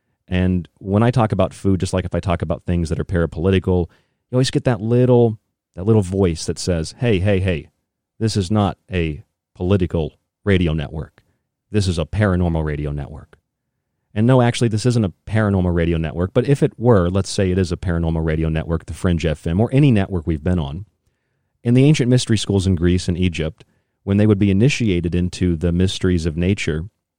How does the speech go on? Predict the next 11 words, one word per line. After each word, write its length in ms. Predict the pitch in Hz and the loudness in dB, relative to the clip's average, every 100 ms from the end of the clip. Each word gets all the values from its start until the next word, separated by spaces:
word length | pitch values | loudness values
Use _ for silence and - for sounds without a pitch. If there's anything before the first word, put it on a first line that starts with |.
| _ _ _ _ - | _ _ _ _ -6
and 140 | 90 | 0
then 140 | 87 82 | 0 2
raised 400 | 90 95 92 85 | 2 2 0 -4
as 100 | 85 | -6
a 60 | |
son 300 | - - 85 | -6 -4 -2
or 100 | 85 | -2
a 60 | 76 | -4
daughter 360 | 76 80 82 80 | -4 -4 -2 -2
of 120 | - | -2
God, 420 | 85 73 87 | -4 -4 -8